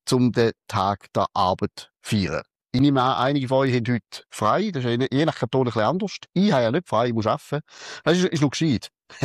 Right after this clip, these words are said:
Ich habe Zürcher nicht frei, oder? Und wenn ich dann so beim Nebelspalter sage, „Du, aber ersten Mai habe ich frei“, oder? Ich meine,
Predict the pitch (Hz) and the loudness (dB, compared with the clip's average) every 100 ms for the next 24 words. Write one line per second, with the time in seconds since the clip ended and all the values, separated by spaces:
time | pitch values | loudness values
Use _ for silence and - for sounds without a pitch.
0 | 127 113 127 101 82 - - - 117 170 | -2 0 0 -2 -4 -8 -8 -4 0 0
1 | - 107 95 135 156 - 277 - - - | 2 0 -2 -2 0 -2 -4 -6 -14 -18
2 | - 117 127 123 127 123 117 117 135 135 | -6 0 2 2 2 0 2 2 2 0
3 | 117 113 107 113 - 131 113 95 95 104 | 0 0 0 -2 0 2 2 2 0 -2
4 | - 98 117 113 87 87 87 98 120 87 | -2 0 0 0 -2 -4 0 2 2 0
5 | 113 127 104 98 87 82 82 85 82 80 | 0 0 2 0 0 -2 -2 -2 -2 -4